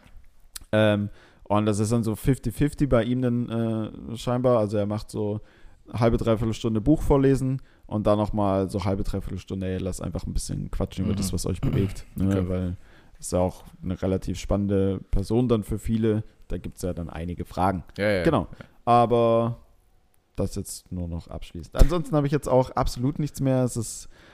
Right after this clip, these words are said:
Speaker 1: kurz vor halb zwölf, äh,
Speaker 2: Damit sind wir bei einer Stunde zehn.
Speaker 1: Perfekt.
Speaker 2: Dankeschön.
Speaker 1: Gerne,
Speaker 2: <laughs>
Speaker 1: gerne.
Speaker 2: Äh, ja.
Speaker 1: Ja, aber noch einfach noch random irgendwas raushauen. Ist doch mal gut.
Speaker 2: Absolut,
Speaker 1: Jetzt, jetzt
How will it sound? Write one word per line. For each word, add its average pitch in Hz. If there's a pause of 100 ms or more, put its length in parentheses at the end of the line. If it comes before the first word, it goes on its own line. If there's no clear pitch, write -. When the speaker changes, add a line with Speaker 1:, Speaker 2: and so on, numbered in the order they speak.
(320)
Speaker 1:
kurz 180
vor 151
halb 135
zwölf, 120 (260)
äh, 110 (100)
Speaker 2:
Damit 127
sind 135
wir 139
bei 120
einer 113
Stunde 143
zehn. 117 (360)
Speaker 1:
Perfekt. -
Speaker 2:
Dankeschön. 156 (340)
Speaker 1:
Gerne, 123
Speaker 2:
<laughs> -
Speaker 1:
gerne. 135 (680)
Speaker 2:
Äh, 135 (240)
ja. -
Speaker 1:
Ja, 240
aber 220
noch 190
einfach 180
noch 170
random 151
irgendwas 165
raushauen. 156
Ist 127
doch 180
mal -
gut. -
Speaker 2:
Absolut, 92
Speaker 1:
Jetzt, 78
jetzt 127